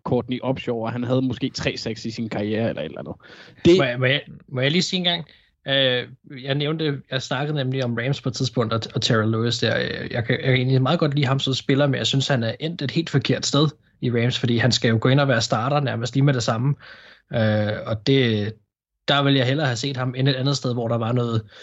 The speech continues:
Speaker 2: noget mere dybde på positionen, hvor han kunne være lidt en gadget-spiller til at starte med, og man, og man kunne se, om man overhovedet kunne ho-, øh, hvad hedder det, holde til at spille i N-, i N F L. Lige nu har de satset, synes jeg, på, at han kommer ind og være starter og kan potentielt gå i stykker efter et par kampe.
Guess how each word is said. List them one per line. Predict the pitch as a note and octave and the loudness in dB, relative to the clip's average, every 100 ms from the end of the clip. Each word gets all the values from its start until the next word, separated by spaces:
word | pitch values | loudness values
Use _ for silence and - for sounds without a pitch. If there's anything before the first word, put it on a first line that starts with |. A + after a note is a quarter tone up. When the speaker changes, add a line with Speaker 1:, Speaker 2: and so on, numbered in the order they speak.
| - _ | -20 _
Speaker 2:
noget | B2 A2+ | 2 4
mere | C3 D3+ D3 | 4 4 4
dybde | D#3+ - | 2 0
på | D3 | -4
positionen, | B2+ A#2 A#2 C#3+ C#3 C3+ | -4 -2 2 2 2 2
hvor | C3 B2 | 2 2
han | A#2+ | 0
kunne | A#2+ A#2+ | 0 0
være | A2+ | 0
lidt | B2 | 0
en | B2+ | -2
gadget-spiller | B2+ A#2+ D3 - B2+ A2+ | -2 -2 -2 -2 -2 -2
til | A#2 | -2
at | A2+ | -2
starte | - A2+ C#3 | 0 0 0
med, | B2 A2 | 0 0
og | A2 | 0
man, | G#2 A2 - _ _ | 0 -2 -6 _ _
og | C3 | -4
man | A#2 | -2
kunne | A2 | 2
se, | C3 | 2
om | B2 | 4
man | A#2 | 4
overhovedet | A2 C3+ | 4 4
kunne | C3 G#2+ | 4 2
ho-, | - - - A#2+ | 0 -6 -8 -4
øh, | |
hvad | G#2+ | 0
hedder | A2 | 0
det, | G#2+ | 2
holde | B2+ D3 | 2 4
til | E3 A#2+ | 2 0
at | |
spille | A2+ C3+ C#3 | 0 0 2
i | C3 | 2
N-, | A2 | 0
i | G#2 A2+ A2+ | -2 -2 -2
N | G#2+ A2 | 0 2
F | |
L. | B2 B2+ - - - | 2 2 -2 -10 0
Lige | C3+ | 4
nu | C#3 | 4
har | |
de | A#2+ A2 | 4 2
satset, | B2+ B2+ - D3 | -2 -4 -2 -2
synes | - A2+ | -2 -2
jeg, | A2 | -2
på, | B2+ C3+ | 0 0
at | A#2+ | 0
han | A#2 | 0
kommer | A#2+ A#2 | 0 2
ind | A#2+ | 0
og | |
være | A2+ | 0
starter | - A2 B2+ A#2+ | 0 0 2 0
og | A2 | 0
kan | A2+ - | -4 -2
potentielt | - A2 A2+ C3+ C#3 | 0 2 2 0 0
gå | A#2 | -2
i | |
stykker | A2 A#2+ A#2 C3 | 0 0 2 2
efter | A2+ - | 0 -2
et | G#2+ | -4
par | A2+ | -2
kampe. | A#2 A2 B2 | 0 0 0